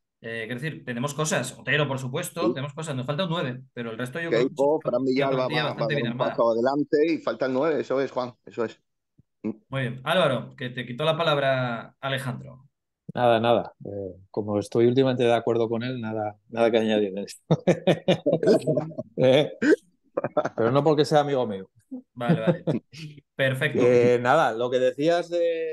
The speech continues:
Speaker 3: de lo que dije hace unos años en aquella famosa tertulia que, que, que te acordarás, que,
Speaker 1: Pues
Speaker 3: que empe-,
Speaker 1: polémicas,
Speaker 3: que empezaron,
Speaker 1: eres
Speaker 3: que
Speaker 1: Álvaro el
Speaker 3: empe-,
Speaker 1: polémico
Speaker 3: empezaron,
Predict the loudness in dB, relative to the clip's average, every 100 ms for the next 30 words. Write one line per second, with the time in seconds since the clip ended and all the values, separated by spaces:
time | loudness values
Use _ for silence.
0 | -10 -14 -20 -20 _ _ _ _ -12 -8
1 | -4 2 4 4 2 0 0 -2 -4 -4
2 | -6 -4 -6 -4 -4 -2 -4 -4 -4 -2
3 | 0 2 2 0 -2 -6 -6 -2 0 0
4 | -2 -2 0 0 2 2 2 0 0 0
5 | 0 0 -2 -6 -4 -4 0 -2 0 0
6 | 0 0 0 -4 -8 -4 -4 -4 -2 2
7 | 2 2 0 2 2 2 0 -2 -6 -8
8 | -8 -10 -4 2 4 4 4 2 2 2
9 | 2 4 4 0